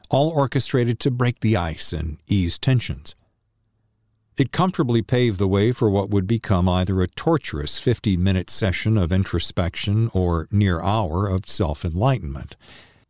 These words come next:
Having been in therapy before, I was painfully aware the first several minutes were less than comfortable and more than awkward.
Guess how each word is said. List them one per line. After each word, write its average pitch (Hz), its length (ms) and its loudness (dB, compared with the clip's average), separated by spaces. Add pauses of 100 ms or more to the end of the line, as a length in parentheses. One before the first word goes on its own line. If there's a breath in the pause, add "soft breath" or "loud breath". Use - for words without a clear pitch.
Having 87 360 0
been 85 160 0
in 87 120 0
therapy 104 380 0
before, 92 580 -2
I 101 60 0
was 104 240 -2
painfully 98 500 -2
aware 95 380 2
the 90 100 -2
first - 360 -2
several 117 280 2
minutes 101 460 0
were 113 160 2
less 123 320 0
than 117 220 0
comfortable 127 680 -2
and 127 240 4
more 90 280 4
than 95 160 0
awkward. 120 560 -4